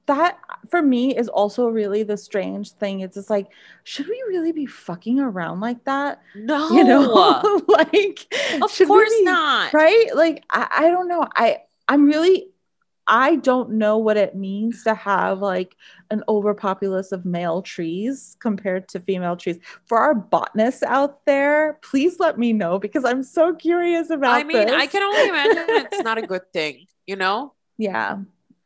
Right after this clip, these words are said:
Speaker 1: I'm imagining,
Speaker 2: I can
Speaker 1: I have no
Speaker 2: only
Speaker 1: idea.
Speaker 2: imagine it is not a good thing, you
Speaker 1: Yeah.
Speaker 2: know?
Speaker 1: Yeah.
Speaker 2: That's like the world ends, right? And there's ten men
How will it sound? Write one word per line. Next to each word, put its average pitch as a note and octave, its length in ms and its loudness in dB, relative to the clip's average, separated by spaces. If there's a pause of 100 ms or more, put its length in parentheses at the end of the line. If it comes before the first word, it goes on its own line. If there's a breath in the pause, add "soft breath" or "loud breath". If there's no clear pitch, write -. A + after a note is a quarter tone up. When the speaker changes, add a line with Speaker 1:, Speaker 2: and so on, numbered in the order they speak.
Speaker 1:
I'm F4 160 4
imagining, C4+ 540 2
Speaker 2:
I - 80 -4
can - 20 -2
Speaker 1:
I A3 80 0
have A3 120 2
no A3 200 2
Speaker 2:
only D4 280 -2
Speaker 1:
idea. A#3 160 -4
Speaker 2:
imagine F#3+ 720 -6
it F3 140 -12
is F3 200 -12
not F3 460 -4
a F3 120 -10
good E3+ 320 -6
thing, D3 400 -4 (160)
you G3+ 100 -6
Speaker 1:
Yeah. F3 60 -2
Speaker 2:
know? G3 340 -2 (280 soft breath)
Speaker 1:
Yeah. G3 240 -6
Speaker 2:
That's A3 280 0
like E4+ 420 -2 (540 soft breath)
the G#3+ 120 0
world A3 560 0 (840)
ends, F#3+ 500 0
right? F#3+ 360 -4
And G3 180 -10
there's F3+ 600 -2 (920)
ten B3 340 -4
men F#3+ 480 -2